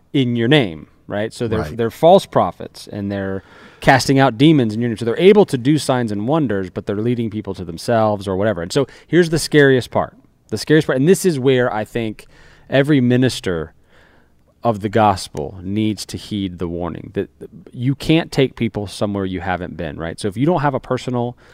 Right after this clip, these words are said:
Speaker 1: relationship with Jesus Christ,
Speaker 2: Right.
Speaker 1: then don't lead other people, because here's what happens. God might have mercy for people
Speaker 2: Right.
Speaker 1: that are just, you know, on the, the lower
Speaker 2: It's the cult of
Speaker 1: right, right?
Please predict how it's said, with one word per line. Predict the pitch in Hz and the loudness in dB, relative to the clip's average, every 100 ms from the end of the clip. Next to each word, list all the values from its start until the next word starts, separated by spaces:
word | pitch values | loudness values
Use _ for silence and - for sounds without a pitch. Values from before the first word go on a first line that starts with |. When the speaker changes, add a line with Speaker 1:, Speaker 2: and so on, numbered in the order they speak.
| - - | -20 -4
Speaker 1:
relationship | 104 110 107 110 - 101 | 0 2 0 -2 -4 -6
with | 95 | -6
Jesus | 104 95 - | -6 -6 -4
Christ, | 104 107 131 - _ - | -4 -4 -8 -18 _ -18
Speaker 2:
Right. | 85 - _ - | -18 -18 _ -2
Speaker 1:
then | 123 117 | 0 6
don't | 143 156 135 | 6 6 4
lead | 143 131 | 4 4
other | 123 117 | 4 2
people, | 123 107 - - _ _ _ _ 110 | 0 -4 -6 -14 _ _ _ _ -6
because | 123 143 123 | -2 0 2
here's | 151 135 | 2 2
what | 131 | 0
happens. | 113 120 - - - - _ _ _ _ _ _ _ _ _ | 0 -2 -4 -18 -20 -20 _ _ _ _ _ _ _ _ _
God | 123 156 214 170 | 4 6 6 4
might | 151 | 2
have | 131 113 98 | 2 -2 -2
mercy | 107 107 92 | -4 -4 -8
for | 82 90 | -10 -12
people | - 85 80 - _ _ | -10 -10 -12 -18 _ _
Speaker 2:
Right. | 80 69 69 _ _ | -16 -14 -18 _ _
Speaker 1:
that | 101 117 | 0 4
are | 110 107 | 4 2
just, | 98 107 - 117 | -2 -8 -8 -6
you | 113 | -4
know, | 98 | -4
on | 95 | -4
the, | 90 85 _ - | -6 -8 _ -4
the | 107 | 0
lower | 113 107 101 | 2 4 2
Speaker 2:
It's | 104 110 | 0 -4
the | 110 | -4
cult | - 120 - | 2 2 0
of | |
Speaker 1:
right, | - | -2
right? | 113 | 0